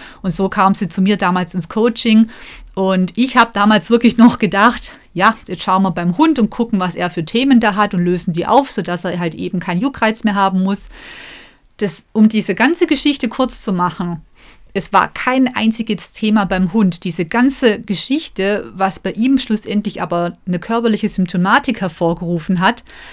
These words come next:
war ursächlich komplett bei der Besitzerin.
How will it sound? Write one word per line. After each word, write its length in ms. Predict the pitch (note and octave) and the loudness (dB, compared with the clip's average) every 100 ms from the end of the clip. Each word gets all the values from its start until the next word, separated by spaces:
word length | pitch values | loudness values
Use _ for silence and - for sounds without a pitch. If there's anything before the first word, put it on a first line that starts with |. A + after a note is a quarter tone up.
| - - | -16 -4
war 380 | E3 G3+ B3 A#3 | 4 6 6 4
ursächlich 760 | B3+ C4+ B3 A#3+ - A3 A3 | 2 2 0 0 2 -2 -2
komplett 500 | - F3+ F3+ G3+ G#3+ | -2 -2 0 -2 -2
bei 140 | G3 | -4
der 140 | F#3 F3+ | -2 -2
Besitzerin. 800 | F3+ G3 - - F#3 E3 D#3+ | -2 -2 -4 -4 -2 -2 -2